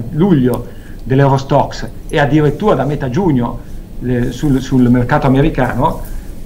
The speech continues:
eh, io faccio fatica a spiegarlo se non col fatto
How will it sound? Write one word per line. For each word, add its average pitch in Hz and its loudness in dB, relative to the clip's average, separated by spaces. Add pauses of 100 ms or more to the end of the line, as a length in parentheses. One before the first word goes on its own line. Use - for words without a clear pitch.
(160)
eh, 196 -2
io 294 6
faccio 185 0
fatica 185 2 (180)
a 160 2
spiegarlo 170 0 (100)
se 220 0
non 214 2
col 160 -2
fatto 175 -2